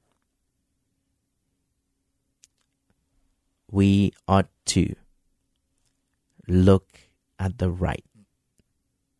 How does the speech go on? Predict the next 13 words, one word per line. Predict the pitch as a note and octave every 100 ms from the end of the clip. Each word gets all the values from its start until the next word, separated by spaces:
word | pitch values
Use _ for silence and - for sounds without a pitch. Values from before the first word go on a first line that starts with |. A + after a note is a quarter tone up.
| _ _ _ _ -
things, | G2+ D#2 - - - -
at | E2+
the | E2+
things | - G2+ G2+
that | F#2 F#2
God | F2 F2 F2
looks | F2+ -
at. | - - _ _ _ _ _ _ _ _ _ _ _ _ _ _ _ _ _ _ _ _ _ _ _ _ _
Does | - E2
this | F2+ F#2
person | G2+ - G#2
fear | - A2 A2
me? | A#2 C3+